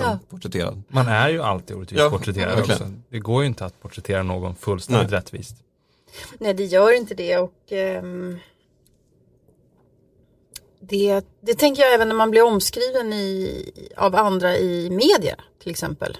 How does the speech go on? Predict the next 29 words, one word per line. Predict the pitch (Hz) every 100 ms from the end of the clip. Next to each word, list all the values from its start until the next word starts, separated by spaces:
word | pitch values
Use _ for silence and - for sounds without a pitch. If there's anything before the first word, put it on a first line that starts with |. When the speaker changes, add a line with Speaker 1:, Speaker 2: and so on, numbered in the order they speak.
| -
Speaker 1:
De | 196
påstår | 185 240 180 170 -
någonting | 226 170 165 180 170
så | -
tänker | - 190
man, | 185 196 208 _ _ _
du | 214
känner | - 285
ju | 262
inte | 208 208
mig. | 269 - _ _ -
Speaker 2:
Mm. | 101 98 101
Speaker 3:
Mm. | 104 92 - _ - - - _ _ -
Speaker 2:
Det | 104
är |
en | 101
viktig | 95 101 95
skillnad | 98 92 107
där | 95 92
när | 90
man | 90
skriver | 87 98 90 87
om, | 87 85 87 - _ -
eh, | 101 95 90 90 101 82 - _ _ _
offentliga | - 98 90 - 92
personer | 107 113 98 92 90
och | 87 87
icke-offentliga | 90 - 92 104 104 95 98
personer. | 90 92 87 87 87 90